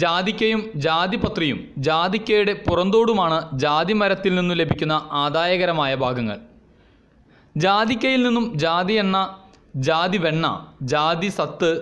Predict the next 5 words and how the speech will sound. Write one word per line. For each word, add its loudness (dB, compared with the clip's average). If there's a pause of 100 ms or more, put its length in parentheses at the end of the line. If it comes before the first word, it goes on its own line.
(240)
ജാതിപ്പൊടി -2 (200)
എന്നീ 0
ഉൽപ്പന്നങ്ങളും -2 (560)
ജാതിപത്രി 0
വാറ്റി 0